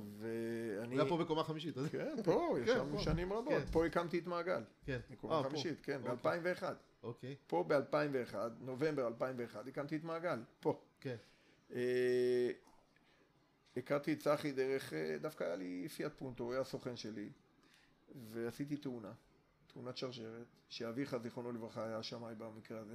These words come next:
Speaker 2: לא יודע אם אתה זוכר, יום אחד התקשרת אליי, אני חייב להגיד לך את זה, אמר לי, "נחום, אתה חייב לנסוע למוטי וניר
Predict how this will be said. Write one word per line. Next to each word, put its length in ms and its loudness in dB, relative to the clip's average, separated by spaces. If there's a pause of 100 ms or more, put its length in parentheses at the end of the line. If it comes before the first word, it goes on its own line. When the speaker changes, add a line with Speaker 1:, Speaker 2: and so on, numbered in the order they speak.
(100)
Speaker 2:
לא 60 -4
יודע 80 -4
אם 40 -8
אתה 100 2
זוכר, 400 6
יום 200 8
אחד 240 0
התקשרת 480 -4
אליי, 200 -2
אני 120 -2
חייב 180 6
להגיד 280 2
לך 100 -4
את 160 0
זה, 180 4 (580)
אמר 80 8
לי, 60 8
"נחום, 280 8
אתה 120 6
חייב 220 6
לנסוע 460 10
למוטי 600 8
וניר 480 12